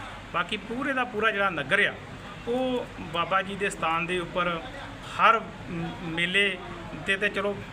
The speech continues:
ਸਾਰੇ ਦਾ ਸਾਰਾ ਨਗਰ, ਜਿੰਨੇ ਵੀ ਵਿਦੇਸ਼ਾਂ 'ਚ ਬੈਠੇ ਆ ਸਾਡੇ,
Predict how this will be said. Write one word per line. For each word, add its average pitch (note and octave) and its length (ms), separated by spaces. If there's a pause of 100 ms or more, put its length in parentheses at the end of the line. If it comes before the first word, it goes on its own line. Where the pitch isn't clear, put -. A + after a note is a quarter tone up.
(120)
ਸਾਰੇ F3+ 200
ਦਾ G#3 120
ਸਾਰਾ F#3 220
ਨਗਰ, F3+ 400
ਜਿੰਨੇ F3+ 300
ਵੀ F#3+ 100
ਵਿਦੇਸ਼ਾਂ F3 420
'ਚ F#3+ 40
ਬੈਠੇ F3+ 340
ਆ F#3 80
ਸਾਡੇ, E3+ 400